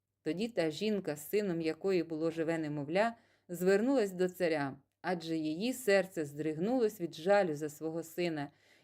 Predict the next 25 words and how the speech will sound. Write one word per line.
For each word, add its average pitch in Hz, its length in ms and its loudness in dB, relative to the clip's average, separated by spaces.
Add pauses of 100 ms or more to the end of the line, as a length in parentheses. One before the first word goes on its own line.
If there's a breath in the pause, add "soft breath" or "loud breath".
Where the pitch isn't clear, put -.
і 202 140 4
вона 220 380 2
заволала: 165 640 0 (180)
«Благаю 185 640 2
тебе, 139 320 -10 (560)
мій 247 280 4
володарю, 147 640 2 (220)
віддайте 196 680 0
живу 165 300 -2
дитину 180 460 -2
їй, 151 360 -4 (320)
лише 233 340 4
не 214 140 2
вбивайте 156 600 -2
її». 135 420 -6 (300)
А 202 120 0
інша 208 420 0
кричала: 156 680 -2 (560)
«Нехай 285 420 2
не 233 140 2
буде 165 420 2 (120)
ні 233 200 2
мені, 254 520 2
ані 226 300 2
тобі, 175 440 -2